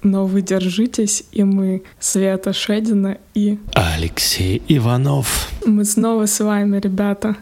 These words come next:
Speaker 1: Сначала надо сказать, о чём наш подкаст. А наш подкаст о том, что мир, он, э, такой нестабильный и скользкий, как, э, селёдочка в бочке.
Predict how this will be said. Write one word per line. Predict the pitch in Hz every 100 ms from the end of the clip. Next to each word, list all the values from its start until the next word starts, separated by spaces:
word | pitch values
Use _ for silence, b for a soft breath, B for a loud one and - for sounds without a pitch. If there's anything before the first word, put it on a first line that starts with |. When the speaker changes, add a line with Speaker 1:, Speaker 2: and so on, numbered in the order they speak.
| 247
Speaker 1:
Сначала | 233 233 208 220 208
надо | 202
сказать, | - 202 202
о | 214
чём | 208 220
наш | 208 202
подкаст. | - 208 - 220 294 - -
А | 196
наш | 190 196 202 - - - -
подкаст | 202 202 - 202 - - - -
о | 220 208
том, | 214 214 208
что | - 220
мир, | 208 214 220 214 202
он, | 208 202 202 202 196
э, | 190 - - -
такой | 208 214
нестабильный | 214 220 - 226 208 208 226 226 214 196 196
и | 196
скользкий, | - 214 214 - - 196 196 196
как, | - 196 196 -
э, | 202 196
селёдочка | - 214 214 226 240 - - 202
в | 190
бочке. | 196 208 208 - 226 214